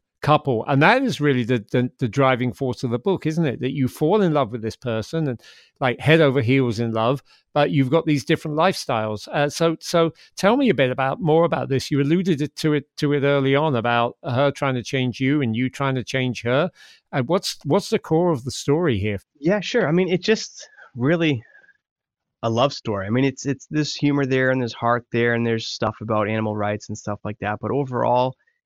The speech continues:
Speaker 2: it, it's just a love story. I mean, this took place, uh, shortly after I was back from the Iraq War, so I was still really in that, that zone of just returning from war and had all these experiences. And I was just this closed off, stoic veteran.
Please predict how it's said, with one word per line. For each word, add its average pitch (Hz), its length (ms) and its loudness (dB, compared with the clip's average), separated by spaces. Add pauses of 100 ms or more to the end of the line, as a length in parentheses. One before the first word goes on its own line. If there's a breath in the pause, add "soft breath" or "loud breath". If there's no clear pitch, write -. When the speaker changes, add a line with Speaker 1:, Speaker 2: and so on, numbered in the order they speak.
(120)
Speaker 2:
it, 113 200 0
it's 120 180 -2
just 135 220 -4
a 101 40 -2
love 104 220 -2
story. 98 320 -6
I - 20 -4
mean, 104 200 -6 (520)
this 135 320 0 (140)
took 127 160 -4 (100)
place, 117 420 -2 (1080)
uh, 101 200 -2
shortly 113 640 0 (220)
after 104 340 -2
I 101 60 2
was 101 160 -6
back 98 300 -4
from 104 100 -6
the 98 60 -2
Iraq 98 360 -6
War, 127 140 0
so 113 160 -4
I 104 60 -2
was - 80 -8
still 131 220 -4
really 113 360 0
in 110 120 0
that, 104 260 -4 (120)
that 98 240 -4
zone 110 380 -2
of 101 100 -6
just 104 300 -8
returning 104 400 -6
from 95 180 -10
war 117 460 2
and 98 160 -4 (280)
had 110 260 -4
all 104 160 -2
these 104 180 -6
experiences. 120 880 -6 (760)
And 113 160 0
I 113 120 2
was 113 120 0
just 117 220 -6
this - 280 -6
closed 113 500 0
off, 107 260 2
stoic 110 520 -2
veteran. 110 540 -2